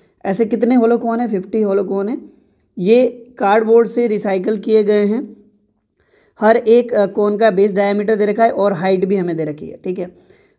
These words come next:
आउटर, अ, साइड को हमें क्या करना है? पेंट करना है। Cost of painting देखिए, ट्वेल्व रुपीज per meter square, रेट दे दिया per meter square के लिए।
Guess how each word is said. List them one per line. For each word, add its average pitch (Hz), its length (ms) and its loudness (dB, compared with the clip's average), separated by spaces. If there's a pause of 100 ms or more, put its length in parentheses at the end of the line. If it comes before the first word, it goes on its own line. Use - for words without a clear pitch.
(120)
आउटर, 208 440 4
अ, 202 340 -6
साइड 208 400 0
को 226 180 0
हमें 220 240 -2
क्या 220 140 0
करना 208 340 -2
है? 226 160 -2 (200)
पेंट 208 340 2
करना 170 300 0
है। 202 360 -4 (380)
Cost 247 300 4
of 226 140 2
painting 196 420 -2
देखिए, 190 280 0
ट्वेल्व 220 580 2
रुपीज 208 420 -2 (160)
per 226 100 6 (100)
meter 196 320 0
square, 185 380 -4
रेट 208 320 2
दे 202 140 4
दिया 180 200 0
per 208 180 -2
meter 196 260 -2
square 160 300 -8
के 160 100 -6
लिए। 202 300 -4